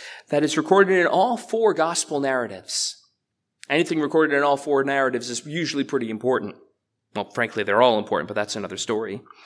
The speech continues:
Three of them take place during what we call Holy Week,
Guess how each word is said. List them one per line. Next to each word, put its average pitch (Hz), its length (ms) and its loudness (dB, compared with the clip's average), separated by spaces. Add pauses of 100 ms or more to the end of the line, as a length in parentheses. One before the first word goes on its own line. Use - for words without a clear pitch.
(440)
Three 285 380 4
of 285 140 4
them 233 160 8
take 233 280 2
place - 640 4 (800)
during 190 280 8
what 196 160 6
we 202 100 -2
call 180 400 0
Holy 165 420 2
Week, - 540 -10